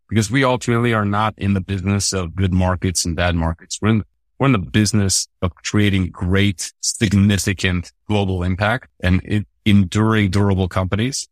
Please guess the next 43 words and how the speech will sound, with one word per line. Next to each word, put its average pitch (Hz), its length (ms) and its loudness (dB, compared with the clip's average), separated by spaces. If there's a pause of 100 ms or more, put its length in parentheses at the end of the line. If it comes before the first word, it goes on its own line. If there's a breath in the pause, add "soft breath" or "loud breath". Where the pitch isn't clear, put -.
And 110 140 0
we 120 80 2
will 120 140 0
have 110 240 -2
to 110 80 -4
go 104 200 -2
through 101 380 -2 (180)
great 95 220 0
markets, 90 480 -2
bad 92 240 -2
markets. 90 560 -2
This 85 100 -4
probably 95 280 0
won't 87 220 0
be 92 80 -2
the 87 100 -4
first - 320 -4
and 90 100 0
only 92 220 0
time 90 220 -2
we 87 100 0
go 85 160 -4
through 87 200 -8
this. 104 260 -4 (320)
And 104 160 4
we 104 120 4
have 110 220 -2
to 110 160 -2
adapt 87 420 -4
each 98 240 -2
time 98 400 0 (200)
market 92 320 -4
conditions 85 460 -2
change. - 320 -14
And 98 160 2
great 98 160 2
companies 95 420 2
are 95 60 0
doing 87 220 0
just 85 180 -4
that 87 160 -4
right - 120 -12
now. - 40 -18